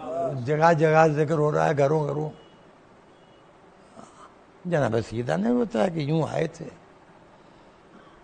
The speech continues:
अच्छा, किसी ने ये नहीं पूछा कि आपकी चादर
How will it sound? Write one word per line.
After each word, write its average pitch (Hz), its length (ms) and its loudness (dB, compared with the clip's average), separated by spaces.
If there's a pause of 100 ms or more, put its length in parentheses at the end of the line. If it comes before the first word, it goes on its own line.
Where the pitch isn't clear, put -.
अच्छा, 156 220 -4
किसी 208 460 0
ने 233 100 4
ये 185 320 8
नहीं 226 200 8
पूछा 156 460 2 (1200)
कि - 60 -8 (160)
आपकी 202 480 6
चादर 151 640 8